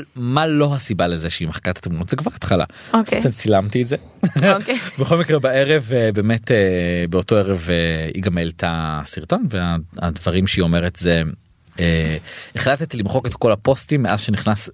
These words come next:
Speaker 1: נכנסתי לחיים שלכם. הייתי מצחיקה ואתם החלטתם לבזות אותי. אני רואה מילים קשות והבנתי שזה לא מגיע לי. מגיע לי יחס של מלכה.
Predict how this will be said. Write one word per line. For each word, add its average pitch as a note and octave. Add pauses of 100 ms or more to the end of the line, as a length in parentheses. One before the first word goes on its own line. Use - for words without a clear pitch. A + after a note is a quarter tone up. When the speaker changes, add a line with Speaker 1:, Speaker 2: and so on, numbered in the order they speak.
Speaker 1:
נכנסתי A2
לחיים A2
שלכם. F#3 (640)
הייתי A2+
מצחיקה B2
ואתם A#2+ (200)
החלטתם A#2 (100)
לבזות G2+
אותי. G2 (220)
אני G#2+
רואה A#2
מילים C#3
קשות C3+
והבנתי A#2
שזה G2
לא G#2
מגיע F#2+
לי. D#3 (360)
מגיע G#2+
לי D3
יחס C3+
של G#2+
מלכה. F2+